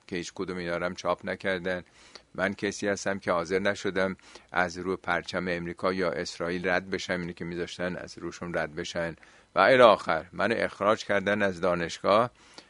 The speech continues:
به خاطر اینکه حاضر نشدم. این شخصه که داره به شما اینو می‌نویسه که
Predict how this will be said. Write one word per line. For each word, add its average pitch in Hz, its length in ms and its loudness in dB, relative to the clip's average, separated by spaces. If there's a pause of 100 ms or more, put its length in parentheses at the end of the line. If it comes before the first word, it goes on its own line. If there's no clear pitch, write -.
(340)
به 98 80 -4
خاطر 90 360 2
اینکه 104 580 2 (140)
حاضر 98 400 4
نشدم. 90 560 0 (840)
این 156 200 6
شخصه 101 500 2
که 98 140 0
داره 90 220 2
به 82 120 -4
شما 87 280 -2
اینو 87 260 -4
می‌نویسه 80 640 -6 (1000)
که 87 400 -2